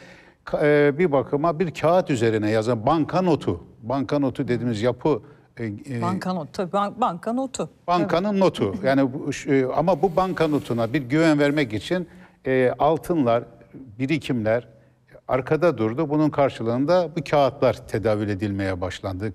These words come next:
Speaker 1: Bir çeşitli küpürler halinde. Çünkü paranın en büyük fonksiyonu ticareti kolaylaştırması, alışverişi.
Speaker 2: Tabii.
Speaker 1: Yani şimdi onun olmadığı dönemde sıkıntılar çok yüksekti.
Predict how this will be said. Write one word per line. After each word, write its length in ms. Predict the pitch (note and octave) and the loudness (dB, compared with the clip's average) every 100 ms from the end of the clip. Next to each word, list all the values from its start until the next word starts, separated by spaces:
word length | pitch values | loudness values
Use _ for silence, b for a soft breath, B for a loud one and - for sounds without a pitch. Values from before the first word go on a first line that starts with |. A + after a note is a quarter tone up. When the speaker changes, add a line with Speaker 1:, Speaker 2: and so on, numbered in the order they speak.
| - - | -12 -14
Speaker 1:
Bir 60 | |
çeşitli 480 | - C3 B2+ - B2 | -6 -6 -6 -8 -6
küpürler 440 | - - A#2+ A#2+ | -6 -2 2 2
halinde. 400 | G#2+ G2+ A2 D#3+ E3 B B - | 2 -2 -2 -4 -4 B B -4
Çünkü 280 | C3+ B2+ | -2 0
paranın 440 | G2+ B2 A#2+ A#2 B2+ | 0 2 2 0 0
en 260 | D#3 B2+ | 0 0
büyük 240 | G2+ G2 - A#2+ A2+ | -2 -4 -6 -16 -16
fonksiyonu 600 | - A2+ G2+ - A2 C#3+ | -8 -6 -6 -4 -2 -2
ticareti 640 | C#3+ A2 G#2 G#2 G#2+ D#3 D#3 | -4 -4 -2 -2 -4 -6 -6
kolaylaştırması, 920 | - A2+ A2 G2+ - G2+ G#2 - B2 | -2 0 0 -2 -4 -6 -6 -4 -2
alışverişi. 560 | A2+ G2 G#2 G2 - | -2 -4 -6 -6 -4
Speaker 2:
Tabii. 180 | E3 G#3+ F3 D#3 B | -4 -4 -10 -14 B
Speaker 1:
Yani 400 | A#2 A#2 A2+ A#2 | -4 -2 -2 -4
şimdi 460 | - A#2+ A#2+ A#2+ A2+ - | -6 -4 0 0 -2 -6
onun 200 | A#2 B2 | -4 0
olmadığı 560 | C3+ C#3 A#2 A2+ G#2 | 2 2 2 0 -2
dönemde 420 | G#2 G#2 G#2 C#3 | -2 -4 -2 -2
sıkıntılar 640 | - A2 A#2 A2 G#2+ A#2+ C#3 | -2 -4 -6 -6 -2 -2 0
çok 240 | F3 E3+ | -2 -2
yüksekti. 580 | D#3+ - A2+ F#2+ - F#2 | -6 -4 -4 -4 -10 -12